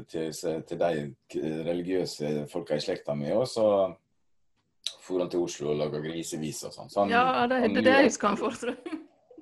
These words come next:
Speaker 1: <laughs> Ja, det er det, vet du.
Speaker 2: Og så spilte,
Speaker 1: Det er det, det er der
Speaker 2: spilte han.
Speaker 1: alle husker han.
Speaker 2: Ja, ja, nei, <laughs> det, det er jo, det er sånn allsidig fyr han med, tydeligvis.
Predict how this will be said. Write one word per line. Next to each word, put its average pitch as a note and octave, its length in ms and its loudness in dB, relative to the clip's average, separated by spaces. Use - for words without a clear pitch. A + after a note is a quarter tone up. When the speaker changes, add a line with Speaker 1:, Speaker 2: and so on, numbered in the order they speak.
Speaker 1:
<laughs> F#3+ 220 8
Ja, D3+ 160 12
det - 580 4
er - 60 6
det, A2+ 160 8
vet G#2+ 180 4
du. A#2+ 80 4
Speaker 2:
Og - 80 -16
så A3+ 200 -12
spilte, - 340 0
Speaker 1:
Det C3+ 80 10
er A#2 140 8
det, - 0 -
det C3+ 80 10
er D3+ 80 10
der - 0 -
Speaker 2:
spilte C#3+ 60 10
han. G#2 100 10
Speaker 1:
alle A#2 240 8
husker - 240 -4
han. F3 140 -6
Speaker 2:
Ja, A#3+ 160 2
ja, B3 160 2
nei, B3+ 260 0
<laughs> - 360 -12
det, - 340 -14
det A3+ 80 -10
er G#3 80 -12
jo, F#3 80 -14
det A#3 100 -20
er - 80 -18
sånn F3+ 220 -16
allsidig A3+ 460 -6
fyr G#3+ 220 -2
han G3+ 100 -4
med, E3+ 160 -6
tydeligvis. - 380 -8